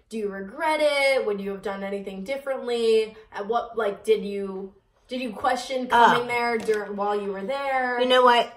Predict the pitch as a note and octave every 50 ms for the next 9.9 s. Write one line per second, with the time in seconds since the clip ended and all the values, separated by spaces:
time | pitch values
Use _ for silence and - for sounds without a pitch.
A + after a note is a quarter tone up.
0 | - A#3+ B3 A#3 A#3 A#3+ C4+ B3 A#3+ A#3+ G#3+ G#3+ A#3 A#3 - B3+ A#3 A3+ G#3 G3+
1 | G3+ - - - D#4+ C#4+ C4+ C4 B3+ B3+ B3 B3 B3 A#3+ - - B3+ B3+ C4 D4
2 | E4 D#4 - D#4 B3 G#3 F#3 A3+ A3 G#3 G#3+ A#3 A#3+ B3 B3+ A#3+ - - - G3
3 | G3+ G#3 G#3+ A#3 A#3 B3 A3+ A#3 A3 G#3+ G#3+ G3+ G3 G3 G3+ G3 F#3+ G3 F#3+ -
4 | - B3+ G3+ G#3 G#3 G3+ G#3 G3+ - - B3 A3 G#3+ G#3 F#3+ - - - F#3+ F#3+
5 | G3+ G3 F#3 F#3+ - F#3 F3+ E3+ - - - - - F#3 F3+ F3+ F3 E3+ E3 D#3+
6 | D#3 D#3 D#3 D#3 D3+ - _ _ _ - - - _ _ _ _ - G#3 G#3 G3+
7 | - C4 C#4 B3 A#3 A#3+ A#3 A3+ A#3 A3 G3+ A3 G3+ F#3+ F#3+ F#3 F3+ F#3+ F#3+ F#3+
8 | G3 G#3+ G3 E3+ E3+ - - D#3 D#3+ F3 - - - C#4 C#4 C4+ A#3+ F3+ D#3+ D#3
9 | D3+ - - - - F3+ F#3 F3 E3+ E3 D3+ C#3+ C#3+ C#3+ C3+ C3+ A#2+ -